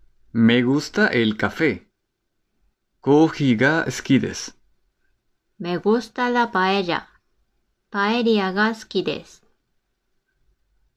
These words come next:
Speaker 1: この場合、定冠詞が必要です。
Speaker 2: ここからは少し違いがあります。
Speaker 1: まず、いくつかの動詞の復習をしましょう。
Speaker 2: Por ejemplo。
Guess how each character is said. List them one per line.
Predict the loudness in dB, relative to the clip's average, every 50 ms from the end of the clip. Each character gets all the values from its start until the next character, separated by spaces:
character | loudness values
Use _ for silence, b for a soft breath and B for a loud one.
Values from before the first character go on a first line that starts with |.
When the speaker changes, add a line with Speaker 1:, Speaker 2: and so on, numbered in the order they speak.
| _ _ _ _ _
Speaker 1:
こ | 0 2 4
の | 4 4
場 | 4 2 2 2 0
合、 | 0 -2 -4 -8 -12 _ _ _ _ _ _ _ _ _ _ _ _
定 | 2 4 4 4 4
冠 | 2 0 0 2 2 0
詞 | 0 0 2 2
が | 2 2 0
必 | 0 -2 -2 -2 0 2 4
要 | 4 4 4 2
で | 0 -4
す。 | -6 -12 -16 -18 _ _ _ _ _ _ _ _ _ _ _ _ _ _ _ _ _ _ _ _ _ _ _ _
Speaker 2:
こ | _ -20 -10
こ | -8 -8 -4
か | -2 0 2 2
ら | 2 2
は | 4 2 2 0 -2 -10
少 | _ -20 -10 -6 -6 -6
し | -6 -8 -8 -8
違 | -4
い | -2 -2 -2 -2 -2
が | -2 -2 -2
あ | -2
り | -2 -4
ま | -2 -2 -2 -2 -2 -6
す。 | -10 -16 _ _ _ _ _ _ _ _ _ _ _ _ _ -4
Speaker 1:
ま | -2 0 0 0
ず、 | 0 -2 -2 -2 -4 -6 -14 _ _ _ _ _ _ _ _ _
い | -8 -8
く | -2 0 -2 0
つ | 2 0 -2
か | 0 2 2 2
の | 4 2 2 2
動 | 4 6 6 6 6
詞 | 4 2 0 2 2
の | 4 4 4 4 2 0 -2 -6 _
復 | _ -8 -8 -2 -2 -2 0
習 | 0 0 2
を | 4 4 2
し | 2 2 2
ま | 2 2
し | 2 0
ょ | -4 -4 -4 -8 -16 _ _ _ _ _ _ _ _ _ _ _ _ _ _
う。 | -10
Speaker 2:
Por | -8 -6 -2
ejemplo。 | 0 0 0 0 0 -2 -2 0 0 0 0 -2